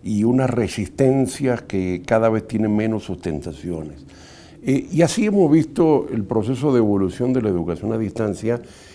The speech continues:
que de alguna forma es casi una batalla. Primero ha sido una batalla de algunos académicos, que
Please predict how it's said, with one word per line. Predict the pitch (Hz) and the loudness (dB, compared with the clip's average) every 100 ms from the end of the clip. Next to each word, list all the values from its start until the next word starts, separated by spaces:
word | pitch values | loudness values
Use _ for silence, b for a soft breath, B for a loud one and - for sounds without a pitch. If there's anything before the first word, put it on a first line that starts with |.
| B | B
que | - 110 | -6 0
de | |
alguna | 127 147 170 | 2 4 4
forma | 147 156 170 - | 4 2 2 0
es | - | -8
casi | - - 170 - | -8 -6 -6 -2
una | 175 165 139 | 0 2 2
batalla. | 113 98 - 156 127 85 80 80 B B B - | 0 -2 2 4 4 2 -6 -10 B B B -4
Primero | 254 320 311 | 0 4 4
ha | |
sido | 160 190 | 6 6
una | 180 | 8
batalla | 135 104 143 147 | 6 4 2 4
de | |
algunos | 117 107 131 131 | 2 2 0 0
académicos, | 107 101 104 135 131 107 90 87 | -2 2 4 4 4 2 -2 -8
que | 85 | -10